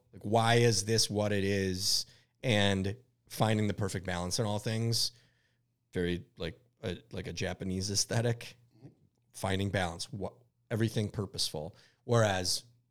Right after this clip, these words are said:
when you met me, I was all about, like, bombastic, punch you in the fucking face with flavor.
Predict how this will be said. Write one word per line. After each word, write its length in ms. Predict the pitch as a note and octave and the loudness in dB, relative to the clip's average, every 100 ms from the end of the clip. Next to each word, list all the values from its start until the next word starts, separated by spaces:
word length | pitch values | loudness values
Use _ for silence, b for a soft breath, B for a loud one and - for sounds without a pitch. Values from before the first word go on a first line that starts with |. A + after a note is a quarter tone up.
| _ - | _ 0
when 200 | B2+ A#2 | 2 4
you 100 | G#2 | 2
met 180 | F#2 F#2+ | 0 -2
me, 320 | F2+ E2+ G2 - | -6 -6 -10 -10
I 80 | G2 | -6
was 140 | F2 F2+ | -4 -4
all 180 | F2+ | -6
about, 240 | E2+ E2 G2 | -6 -8 -10
like, 160 | - - - | -14 -16 -12
bombastic, 720 | E2 E2 D#2 - - E2 - | -10 -10 -10 -10 -10 -12 -14
punch 260 | - F2 - | -12 -10 -10
you 60 | |
in 80 | E2+ | -10
the 80 | E2 | -12
fucking 320 | - D#2 E2+ | -12 -12 -12
face 320 | F2+ F#2+ G2 | -12 -10 -10
with 80 | - | -12
flavor. 460 | - E2+ - G#2 | -12 -14 -14 -16